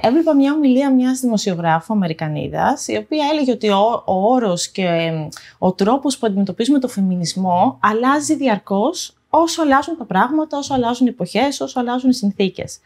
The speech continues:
Εσένα ποια είναι η άποψή σου στο πώς είναι ο ρόλος του φεμι-, τι ρόλο έχει ο φεμινισμός σήμερα, τι διεκδικεί, ε, τι θέλουν οι γυναίκες αυτή τη στιγμή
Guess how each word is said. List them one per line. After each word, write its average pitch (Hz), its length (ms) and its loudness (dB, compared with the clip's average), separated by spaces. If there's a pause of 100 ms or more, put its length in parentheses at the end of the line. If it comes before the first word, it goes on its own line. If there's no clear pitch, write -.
(600)
Εσένα 453 400 0
ποια - 160 -2 (140)
είναι 226 220 4
η 208 80 4
άποψή 190 400 0
σου 202 100 -6
στο 196 260 -4 (380)
πώς 403 300 4
είναι 247 480 4 (360)
ο 208 160 4
ρόλος 185 320 0
του 196 100 -10
φεμι-, 185 340 -2
τι 294 140 2
ρόλο 285 280 2
έχει 214 140 -2
ο - 20 2
φεμινισμός 190 520 -2
σήμερα, 156 500 0
τι 254 180 2
διεκδικεί, 196 840 -2 (300)
ε, 160 960 -2 (460)
τι 240 120 2 (840)
θέλουν 196 340 2
οι 185 40 0
γυναίκες 180 540 -2
αυτή 170 180 -8
τη 165 100 -12
στιγμή 170 540 -2